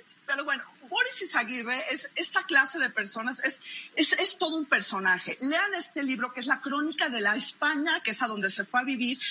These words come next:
más o menos de principios de este siglo, y te cuenta cosas muy divertidas, como decía, "Es que yo no sabía el tipo de preguntas y por qué lo hacían, pero insisten mucho cuando vienes de una ciudad a otra, ¿en qué has venido? ¿Cómo que en qué?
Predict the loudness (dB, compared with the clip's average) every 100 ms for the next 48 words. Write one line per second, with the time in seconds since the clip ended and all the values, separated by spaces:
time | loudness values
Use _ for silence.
0 | 0 4 4 4 2 2 2 -2 -2 -2
1 | -2 -2 0 2 0 -2 -4 -2 -2 0
2 | -2 -2 -4 -4 -4 0 0 0 -2 -2
3 | -2 -2 -2 0 -2 -4 -4 -2 -2 -2
4 | -4 -2 -2 0 0 0 -4 -4 0 0
5 | 2 0 0 -2 -2 0 0 -2 -4 -8
6 | -4 -4 -4 -4 -4 -2 -2 -4 -8 -8
7 | -2 -2 -2 0 0 0 -2 -2 -2 0
8 | 2 2 0 -2 -2 -2 0 2 2 2
9 | 0 -4 -2 0 2 2 2 0 0 0
10 | 0 -2 0 -2 -2 -6 -6 -4 2 2
11 | 2 0 -4 -4 -8 -8 -8 -6 -6 -4
12 | -4 -4